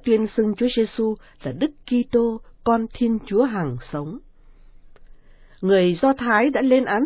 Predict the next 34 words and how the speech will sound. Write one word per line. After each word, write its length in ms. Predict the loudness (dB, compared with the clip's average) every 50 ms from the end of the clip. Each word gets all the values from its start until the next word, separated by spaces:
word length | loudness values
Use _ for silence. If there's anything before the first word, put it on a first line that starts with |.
| 0 0
tử 160 | -2 -2 0
hình 280 | -2 -2 -2 -2 -4 -6
cho 100 | -6 -6
Chúa 180 | -2 0 0 0 2
Giêsu 440 | 0 0 0 -2 -2 -2 -2 -2 -2 -6 -10 -16 -20 -20 -12 -4
vì 140 | 0 0 2
họ 160 | 2 0 -2 -2
cho 180 | -2 0 0 0
rằng 460 | 0 0 0 0 0 0 -2 -4 -6 -8 -12 -16 -20 -20 -12 -6
Ngài 220 | -4 -4 -4 -4
đã 140 | -4 -6 -8 -2 2
tự 140 | 2 2 2
nhận 260 | 0 -2 -4 -4 -6
là 180 | -6 -8 -10 -10 -6
con 140 | -6 -4 -4 -4 -4
Thiên 240 | -4 -4 -4 -4 -4 -6 -8
Chúa 320 | -8 -8 -6 -6 -6 -8 -12 -16 -20 -20 -20 -20 -20 -18 -8
và 120 | -4 -4 -4
họ 220 | -2 -4 -6 -8 -8
không 320 | -6 -4 -2 -2 -2 -2 -2
biết 160 | -4 -4 -4 -8 -12 -8
việc 200 | -4 -4 -4 -4
họ 200 | -6 -8 -10 -8
làm. 360 | -8 -8 -8 -8 -8 -10 -12 -14 -18 _ _ _ -20 -20 -20 -20 -20 -20 -20 -20 -20 -20 -20 -20 -20 _ _ _ -20 -20 -6 -4
Phúc 160 | -4 -4 -2
âm 220 | -2 -2 0 -2
Thánh 280 | -2 -2 -2 0 0 0
Marco 340 | -2 -2 -2 -2 -2 -2 -2 -2
thuật 240 | -6 -8 -8 -8 -8
lại, 280 | -8 -8 -8 -10 -14 -20 -20 _ _ _ _ -20 -20 _ _ _ -16 -6
thầy 280 | 0 2 2 2 2 0
cả 200 | 0 -2 -2 -2 -4
thượng 220 | -4 -6 -6 -6 -8 -8 -6
phẩm 280 | -6 -6 -6 -6 -10